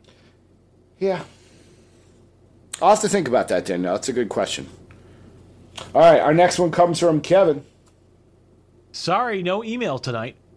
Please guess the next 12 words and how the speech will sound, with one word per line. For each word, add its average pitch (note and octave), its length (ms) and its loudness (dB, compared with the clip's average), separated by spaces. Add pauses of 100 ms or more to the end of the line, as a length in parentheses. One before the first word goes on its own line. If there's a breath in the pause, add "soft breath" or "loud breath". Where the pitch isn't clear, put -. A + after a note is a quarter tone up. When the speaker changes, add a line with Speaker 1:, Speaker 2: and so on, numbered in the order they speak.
Speaker 2:
Hi, - 120 -2
chaps. - 480 -8 (140)
Sorry, A#3 360 -8 (120)
can't C4+ 180 -8
email B3+ 220 -6
tonight F3 360 -6
as E3+ 140 -12
I'm A3+ 140 -8
driving G3 240 -6
home. E3+ 260 -6 (220)
Thanks, G#3 280 -8
Kev. E3 340 -8